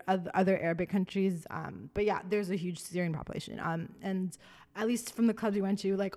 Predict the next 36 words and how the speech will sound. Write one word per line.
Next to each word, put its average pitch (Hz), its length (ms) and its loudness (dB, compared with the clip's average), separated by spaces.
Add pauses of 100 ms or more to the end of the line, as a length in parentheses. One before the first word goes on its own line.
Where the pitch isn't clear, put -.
(120)
all 208 320 10
of 202 220 2
the, 208 220 4 (680)
<laughs> - 540 -8
it 269 80 0
was 262 160 4
always, 240 520 10
like, 208 360 0
I 208 140 8
would 220 80 6
always 233 300 6
end 311 120 4
up 302 80 2
talking 285 460 6
to 208 580 2 (120)
the 214 540 2
immigrants 247 760 4
or, 214 100 4
like, 214 260 2
the 220 100 0 (100)
refugees 254 680 10
or 233 60 4
the 233 80 4
people 262 320 4
who 269 60 8
are 247 160 6
there. 240 220 8
And 226 80 8
it's 226 160 2
like, 226 240 4 (760)
this 349 200 8
is 453 140 2
such, 427 320 6
it's - 120 0
such 427 180 8
a, 453 40 10